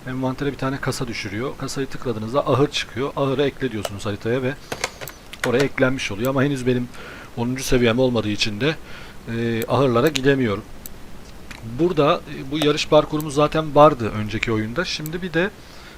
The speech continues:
e, hız pisti diye bir şey çıkartmışlar. Hız pistinde ara-, dümdüz bir yol, drag yarışı gibi düşünün. Arabanın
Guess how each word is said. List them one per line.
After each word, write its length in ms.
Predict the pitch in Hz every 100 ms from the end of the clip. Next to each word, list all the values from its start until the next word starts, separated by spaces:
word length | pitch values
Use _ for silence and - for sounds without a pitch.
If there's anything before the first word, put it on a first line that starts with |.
| - 127
e, 360 | 123 127 127 117
hız 200 | 127 -
pisti 340 | 151 - 123
diye 120 | 113
bir 80 | 107
şey 140 | 117
çıkartmışlar. 640 | 104 - 101 - - 165 180
Hız 200 | 185 -
pistinde 500 | 151 - 127 131 170
ara-, 160 | 156 156 143
dümdüz 380 | 156 143 123
bir 60 | 120
yol, 180 | 156 151
drag 200 | 143 135 - - - 120
yarışı 300 | 107 101 - 104 -
gibi 160 | 104 107
düşünün. 340 | - 127 165 202 - - - - -
Arabanın 380 | 143 143 151